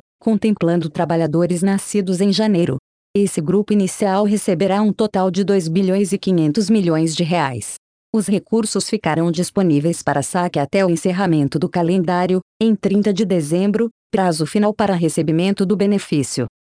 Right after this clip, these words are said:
Segundo o Ministério do Trabalho e Emprego, cerca de um milhão e oitocentos mil trabalhadores da iniciativa privada, inscritos no Programa de Integração Social, serão pagos pela Caixa Econômica Federal.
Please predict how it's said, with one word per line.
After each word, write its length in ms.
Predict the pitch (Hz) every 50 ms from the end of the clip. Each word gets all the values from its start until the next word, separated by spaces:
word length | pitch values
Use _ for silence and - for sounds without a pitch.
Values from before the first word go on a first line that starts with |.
| _ _ _ -
Segundo 580 | - - 226 208 165 156 208 220 220 208 170
o 40 | 170
Ministério 580 | 175 170 165 160 - - - 185 180 175 180 175
do 140 | 165 185
Trabalho 540 | 170 160 151 147 143 143 151 165 180 190 202
e 40 | 196
Emprego, 500 | 202 196 - 185 180 190 190 170 190 196 - _ _ -
cerca 400 | - - - 202 190 - - 185
de 100 | 156 180
um 40 | 185
milhão 360 | 175 170 170 165 180 202 214
e 80 | 208 202
oitocentos 720 | 202 202 190 175 - - - 190 185 190 180 190 170 170
mil 160 | 180 196 208
trabalhadores 720 | - 180 160 170 165 165 160 151 160 170 175 175 175 175
da 140 | 160 202 202
iniciativa 640 | 202 190 190 - - 214 208 - - 175 156 175 156
privada, 580 | 175 208 202 160 170 151 135 135 - 151 120 - - _ _ -
inscritos 560 | 240 247 - - - 185 196 190 - 185 165
no 100 | 190 180
Programa 500 | - 208 185 156 165 175 185 190 196 196
de 120 | 165 175
Integração 680 | 196 190 196 190 190 196 185 170 - - 190 190 196 190
Social, 540 | - - 156 - - - 160 135 120 104 - _ _ -
serão 300 | - - 214 185 190 196
pagos 400 | 190 - 202 190 185 185 185 -
pela 220 | - 220 214 220 220
Caixa 380 | - - 160 135 131 - 147
Econômica 640 | 139 - 196 185 175 151 156 165 165 160 151 - 165 -
Federal. 480 | - 190 156 185 165 139 120 95 95